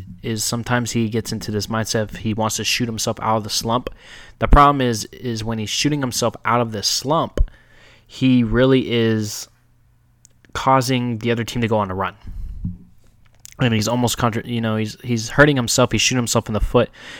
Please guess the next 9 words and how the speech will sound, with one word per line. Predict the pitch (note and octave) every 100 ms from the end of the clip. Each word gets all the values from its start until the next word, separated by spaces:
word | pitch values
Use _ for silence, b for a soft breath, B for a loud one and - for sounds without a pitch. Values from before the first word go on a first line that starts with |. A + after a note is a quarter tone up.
| B B
And | A#2+
I | A#2 A2 G#2 G#2
hope | - C#3+ D3
that | C3+ G#2
Tatum | - A#2+
can | - A2 G#2 G2+ G#2
get | - B2 B2+
back | - A2+ A2+
to, | - A2 G#2 G2+